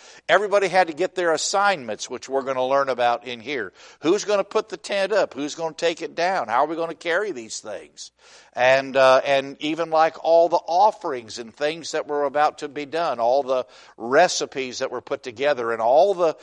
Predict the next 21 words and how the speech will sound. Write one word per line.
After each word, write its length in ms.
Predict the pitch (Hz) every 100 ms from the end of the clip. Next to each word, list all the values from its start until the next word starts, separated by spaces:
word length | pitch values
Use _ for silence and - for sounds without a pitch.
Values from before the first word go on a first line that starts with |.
| - -
like 240 | 147 -
the 80 | 165
flesh 520 | - 156 165 170 -
hooks 360 | 175 170 - 175
and 160 | 170
the 60 | 165
thing, 160 | 180 -
all 220 | 185 277
that 160 | 320 262
had 200 | 254 226
to 60 |
be 200 | 185 214
created, 500 | 180 - 185 190 240
all 140 | 147 185
that 160 | 214
had 140 | 214 214
to 60 |
be 180 | 190 165 _ - _ -
crafted 640 | - 175 196 190 - 117
and 140 | 113 127
manufactured. 1080 | 151 165 151 - 160 165 - - 87 _